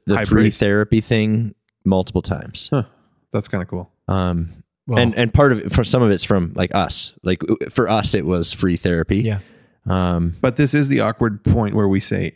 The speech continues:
Speaker 2: "Actually not free." And if you feel like you've benefited, you owe us ten dollars.
Speaker 3: <laughs> That's right. <laughs> Uh, yeah. But it did, I mean, I don't know about you guys, but I definitely, it affe-, it affected me
Speaker 2: Yeah.
Speaker 3: that, that day.
Speaker 1: Yeah.
Speaker 3: And I've
Speaker 2: Yeah, big
Speaker 3: actually,
Speaker 2: time.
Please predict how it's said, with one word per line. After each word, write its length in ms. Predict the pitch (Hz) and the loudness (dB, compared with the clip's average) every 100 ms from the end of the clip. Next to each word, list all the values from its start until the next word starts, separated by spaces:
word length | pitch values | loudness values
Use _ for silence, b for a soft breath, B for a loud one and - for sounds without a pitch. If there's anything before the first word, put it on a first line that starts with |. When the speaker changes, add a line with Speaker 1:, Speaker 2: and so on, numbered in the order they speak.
| - | -6
Speaker 2:
"Actually 400 | 104 110 - 107 | -6 -4 -2 0
not 240 | 104 - | 0 -2
free." 340 | - 107 127 - | -2 0 0 0
And 140 | 107 | -2
if 140 | 101 | 0
you 100 | 104 | -2
feel 400 | 101 - - 123 | -2 -2 0 2
like 220 | 113 104 104 | 2 -2 -2
you've 180 | 101 | -2
benefited, 560 | 101 104 104 107 98 98 | -2 -2 -2 -2 -4 -2
you 180 | 98 85 | -2 -2
owe 120 | 92 | -2
us 160 | 85 - | -4 -6
ten 180 | 82 | -10
dollars. 340 | 87 117 131 - | -10 -8 -8 -6
Speaker 3:
<laughs> 40 | |
That's 800 | 160 151 139 131 - 147 - - | -4 -4 -2 -6 -6 -6 -6 -4
right. 100 | 180 - | -4 -4
<laughs> 800 | 156 - 135 - - - - - | -8 -8 -16 -16 -8 -8 -8 -8
Uh, 280 | 110 110 113 | -6 -2 -2
yeah. 200 | 113 113 - _ _ B B B _ _ _ _ - | -2 -6 -12 _ _ B B B _ _ _ _ -4
But 140 | 135 147 | -2 0
it 60 | |
did, 240 | 175 170 - | 0 -2 -2
I 80 | 139 | -2
mean, 140 | 143 | 0
I 40 | 147 | 2
don't 100 | 143 | 2
know 40 | |
about 140 | 127 | 0
you 80 | 131 | 2
guys, 200 | 131 107 | 0 0
but 120 | 120 | 0
I 60 | 117 | 0
definitely, 400 | 127 135 123 117 | 0 0 0 2
it 100 | 127 | 0
affe-, 120 | - - | 0 0
it 100 | 143 | 0
affected 400 | 135 180 127 110 | 0 -2 -2 0
me 340 | 143 135 - _ 104 | 0 -2 -6 _ -2
Speaker 2:
Yeah. 140 | 95 | 0
Speaker 3:
that, 200 | 123 - | 0 -2
that 200 | 120 107 | -4 0
day. 140 | 113 101 | 2 2
Speaker 1:
Yeah. 180 | 101 101 - | 2 -4 -6
Speaker 3:
And 120 | 123 120 | -2 -2
I've 120 | 120 | 0
Speaker 2:
Yeah, 60 | |
big 100 | 104 | 0
Speaker 3:
actually, 360 | 95 156 135 123 | 2 0 0 0
Speaker 2:
time. 160 | 117 | 0